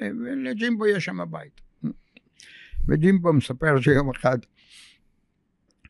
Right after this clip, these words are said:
הוא הולך לחנות מכולת, הוא יוצא מהאוטו, ופתאום הוא שומע מאחורה חריקת בלמים,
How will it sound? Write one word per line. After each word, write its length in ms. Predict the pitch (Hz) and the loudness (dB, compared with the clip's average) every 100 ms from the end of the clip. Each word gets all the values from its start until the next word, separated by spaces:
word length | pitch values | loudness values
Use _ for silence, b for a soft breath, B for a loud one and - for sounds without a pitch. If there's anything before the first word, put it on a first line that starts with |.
| _ | _
הוא 140 | 113 | 4
הולך 440 | 117 110 123 - 104 | 6 6 4 0 -10
לחנות 420 | 95 110 110 - | -6 -4 -4 0
מכולת, 520 | 92 - 147 165 - - - | -2 2 2 2 -2 -16 -6
הוא 140 | 101 | -4
יוצא 360 | 107 - 147 156 | -2 -2 0 2
מהאוטו, 920 | 143 113 92 90 - 98 101 - _ _ _ _ _ _ _ _ _ _ - 90 | 4 4 2 -2 -4 -6 -6 -8 _ _ _ _ _ _ _ _ _ _ -8 0
ופתאום 1000 | 98 90 190 208 165 _ - 202 160 127 | 0 2 2 2 -2 _ 0 4 4 4
הוא 120 | 110 | 2
שומע 480 | - 104 107 156 147 | -2 -4 -4 -4 -8
מאחורה 840 | - - - - - 143 131 110 90 | -14 -14 -18 -14 0 2 2 -2 -6
חריקת 800 | - 87 90 92 - 190 165 - | -6 -8 -10 -12 -2 -2 -2 -4
בלמים, 1300 | 92 101 104 95 101 120 175 226 233 240 226 196 | 0 0 2 2 4 6 6 6 6 8 8 6